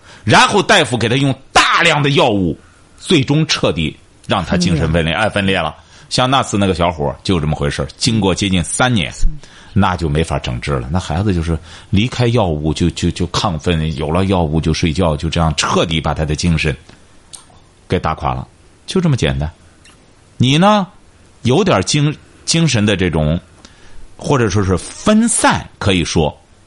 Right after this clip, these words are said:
Speaker 1: 很正常。为什么你晓得？因为你十四岁了，你已经成熟了。你这时候十四岁到十八岁是青春期，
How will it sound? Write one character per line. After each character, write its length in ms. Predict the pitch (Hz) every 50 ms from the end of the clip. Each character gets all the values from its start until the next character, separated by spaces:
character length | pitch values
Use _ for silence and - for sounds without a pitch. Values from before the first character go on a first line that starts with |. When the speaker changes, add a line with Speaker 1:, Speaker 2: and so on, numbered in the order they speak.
| -
Speaker 1:
很 540 | - - - 123 123 170 190 143 117 101 98 -
正 240 | - 302 269 143 95
常。 300 | - - 78 71 64 - - - - -
为 200 | 196 262 247 170
什 140 | - -
么 120 | 104 107 110
你 100 | 110 107
晓 200 | - 101 82 78
得？ 220 | 78 90 87 82 - - _ _ _ _ - - -
因 120 | - 277 339
为 100 | 381 349
你 160 | 208 139 113
十 260 | 95 - - - 117 135
四 280 | - - - 370 302
岁 260 | 135 - - 95 78
了， 160 | 69 - - - _ _ _ _ - _ _ - - - - - - - - - - -
你 340 | - 175 202 240 277 302
已 120 | 285 165 143
经 240 | - - 147 113 104
成 400 | - - - - 107 98 135 233
熟 300 | 294 - - - 71 71
了。 180 | 73 71 - - - - - - -
你 200 | - 151 165 185
这 180 | 170 339 339
时 140 | 240 - 147
候 140 | 127 110 120
十 240 | 110 - - 196 269
四 180 | - - 240
岁 180 | 180 - 165 143
到 140 | 113 117 107
十 180 | - - -
八 220 | 175 175 202 196 214
岁 260 | 208 - 170 110 - - - - - - - - -
是 200 | - - - 180
青 400 | - - - - 285 311 302 269
春 240 | - - 190 175 165
期， 280 | - - - 92 71